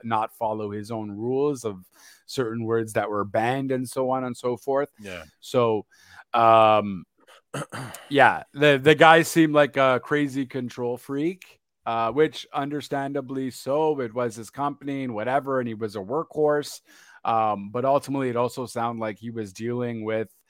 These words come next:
Speaker 1: um, I don't know, like, he wasn't necessarily all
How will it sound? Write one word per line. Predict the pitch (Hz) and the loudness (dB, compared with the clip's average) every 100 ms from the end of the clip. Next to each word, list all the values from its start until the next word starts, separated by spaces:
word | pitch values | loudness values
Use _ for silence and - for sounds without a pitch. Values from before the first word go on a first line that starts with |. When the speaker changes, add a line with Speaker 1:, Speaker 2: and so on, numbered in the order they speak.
| _ _ _ _ | _ _ _ _
Speaker 1:
um, | 90 95 95 95 92 90 87 80 76 _ _ _ _ _ _ _ _ _ _ - | -2 0 2 0 -2 -6 -10 -14 -18 _ _ _ _ _ _ _ _ _ _ -12
I | 113 | -6
don't | 113 | -2
know, | 120 135 | 0 0
like, | 104 101 95 | -2 -6 -8
he | 113 | -4
wasn't | 117 135 131 120 | 0 0 -2 -2
necessarily | 127 123 131 - 123 120 120 117 113 104 _ _ _ _ _ _ _ _ | -2 -2 -6 -4 -2 -2 -2 -4 -6 -10 _ _ _ _ _ _ _ _
all | - 127 127 123 120 113 104 | 2 6 6 6 4 2 -2